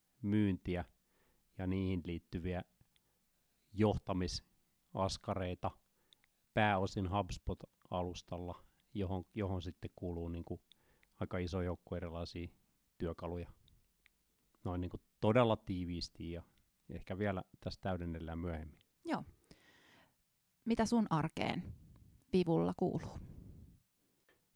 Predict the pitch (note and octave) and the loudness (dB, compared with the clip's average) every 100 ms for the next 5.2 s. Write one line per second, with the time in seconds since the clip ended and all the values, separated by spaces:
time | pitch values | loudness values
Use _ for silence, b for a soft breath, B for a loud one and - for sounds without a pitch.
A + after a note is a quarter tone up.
0 | _ - C#3+ - F2+ G#2 G#2+ - G#2+ B2 | _ 4 6 6 2 2 0 -2 -2 2
1 | A2+ A2 G#2 - _ _ _ _ _ _ | 2 2 0 -2 _ _ _ _ _ _
2 | - B B B B B - A#2 - G#2 | -20 B B B B B 2 2 2 0
3 | G2 F#2+ - _ _ _ _ _ _ - | 2 0 -2 _ _ _ _ _ _ 2
4 | G#2+ G2 - - G2+ F#2 G2+ G2 F2+ F2 | 4 4 0 -4 -2 0 2 4 4 2
5 | E2+ | -2